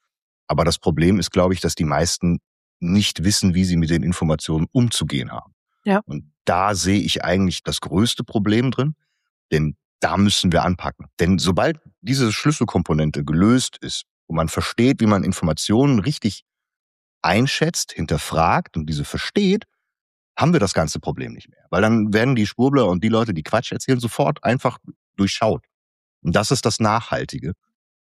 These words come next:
Speaker 1: Und, äh, viele sagen ja dann immer nach dem Motto, „Ah, man muss den, den, den Account sperren“ und was auch immer. Die haben teilweise vierzig, fünfzig Accounts. Also das ist das Playbook, was, was viele große Influencer vorher gemacht haben. Die posten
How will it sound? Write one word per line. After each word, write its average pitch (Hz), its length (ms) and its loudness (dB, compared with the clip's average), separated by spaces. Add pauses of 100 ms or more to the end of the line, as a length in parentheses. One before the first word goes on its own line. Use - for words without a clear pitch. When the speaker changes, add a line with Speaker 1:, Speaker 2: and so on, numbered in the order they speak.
Speaker 1:
Und, 73 280 -6
äh, 78 200 2
viele 104 340 0
sagen 92 360 0
ja 101 60 2
dann 87 140 0
immer 92 200 2
nach 87 160 2
dem 80 120 -6
Motto, 90 180 -2
„Ah, 82 160 2
man 85 120 0
muss 90 180 2
den, 82 300 2
den, 78 200 0
den 78 120 0
Account 85 340 -2
sperren“ 87 380 0
und 73 100 -4
was - 180 -4
auch 131 40 0
immer. 98 160 4 (580)
Die - 100 -2
haben 80 140 0
teilweise 76 440 -2
vierzig, - 340 -4
fünfzig - 380 -2
Accounts. 82 440 0
Also - 200 -4 (540)
das 87 340 -2
ist 92 140 0
das 85 100 0
Playbook, 90 500 2 (200)
was, - 280 -4
was 80 120 -2
viele 92 220 0
große 87 320 2
Influencer 87 440 0
vorher 82 280 0
gemacht 76 340 -2
haben. 92 180 2
Die 78 180 2
posten 85 640 0